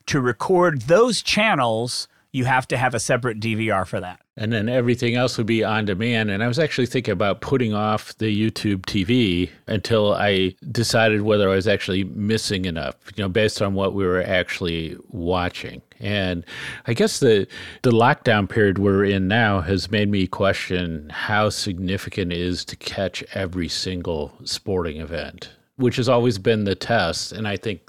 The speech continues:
Speaker 2: that's probably what would move me to, like, a YouTube T V, but I'm not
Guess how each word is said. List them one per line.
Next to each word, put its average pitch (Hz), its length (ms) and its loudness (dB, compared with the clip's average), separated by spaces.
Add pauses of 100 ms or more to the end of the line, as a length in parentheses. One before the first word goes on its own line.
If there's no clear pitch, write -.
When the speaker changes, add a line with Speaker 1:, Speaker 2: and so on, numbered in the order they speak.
(100)
Speaker 2:
that's 110 200 -2
probably 107 300 0
what 95 220 0
would 90 200 -4
move 107 400 0
me 90 340 -2 (440)
to, 120 160 2
like, 104 200 0
a 104 40 -2
YouTube 98 540 -2
T 101 200 -6
V, 104 320 -2
but 107 260 -2
I'm 113 160 0
not 127 380 -2